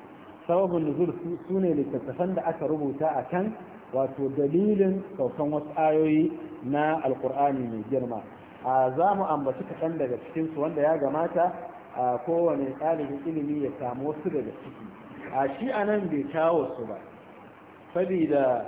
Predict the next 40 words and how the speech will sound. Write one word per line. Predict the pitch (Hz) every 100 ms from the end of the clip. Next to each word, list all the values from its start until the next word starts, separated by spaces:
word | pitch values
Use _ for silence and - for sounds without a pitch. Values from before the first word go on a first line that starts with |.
| - - - -
a, | 131 127 123 123
kamar | 139 156
yadda | 180 143 160
muka | 160 165
muku | 156 151
bayani | 135 147 160 151 -
cewa, | 165 147 165 175 - - - -
a, | 131 135
ya, | 156 175 175 175 - - - 151
ya | 147 160 175 175
wannan | 165 185 196 151
littafi, | 147 165 165 160
wato, | 139 127 135
bil | 135 131
ikhtisar | 127 127 - 160
ya | 123 120
yi | 120
shi | 113 117
a | - -
cikin. | 113 107 - - - - - - - -
To, | 127 123 110 - - - -
kaɗan | 160 208
daga | 226 185 160
cikin | - 208
littattafai | 180 - 143 180 190
da | 180
aka | 175 165
rubuta | 160 151 139 160
a | 147
kan | - 160 123 -
sababin | 156 165 151 127
nuzul, | 117 139 190 196 - - - - -
akwai | 123 170 175
littafi | 180 175 190 185 185 139
na | 156
farko | 165 165 165 165 170
wanda | 175 208 208
ya | 170
fara | - 180 196 165
rubutu | 131 113 110 - -